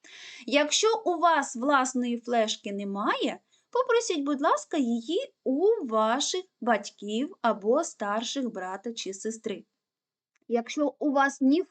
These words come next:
кого флешки в родині немає, тоді ви не виконуєте це практично, а просто переглядаєте, як потрібно, е, ал-, який алгоритм потрібно виконувати для того, щоб зберегти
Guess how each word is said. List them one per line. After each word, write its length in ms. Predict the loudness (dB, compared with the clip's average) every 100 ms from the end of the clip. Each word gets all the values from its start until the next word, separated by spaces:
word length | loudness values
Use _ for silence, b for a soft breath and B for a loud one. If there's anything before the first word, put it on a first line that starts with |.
| -4
кого 460 | 2 4 2 -2
флешки 640 | -8 0 2 2 0 -4
в 80 | -2
родині 500 | 0 2 0 -2 -4
немає, 640 | -2 2 4 4 2 -2 -6 B B B
тоді 280 | 0 2 4
ви 140 | 6
не 120 | 4 4
виконуєте 800 | 2 0 2 0 2 -2 0
це 220 | -4 -2 -2
практично, 800 | 0 -2 -2 -4 -2 -6 -10 -16 _
а 120 | 0
просто 460 | 2 4 2 2 -6
переглядаєте, 1120 | -4 -4 -4 -6 -6 2 2 2 -2 -6 -8 -8 _ _
як 580 | -8 0 4 4 2 -4
потрібно, 760 | -6 -4 0 0 0 -4 -10 -12 _ _ _ _ -18
е, 60 | -16 -2
ал-, 200 | 0 2
який 340 | 0 0 2
алгоритм 560 | 4 4 4 4 0 -4
потрібно 500 | -6 -4 -6 -6 -10
виконувати 680 | -10 -4 -2 -2 -2 -4 -4
для 160 | -2 -4
того, 320 | -2 2 2
щоб 240 | 0 -4
зберегти 800 | -4 0 2 2 -2 0 0 -2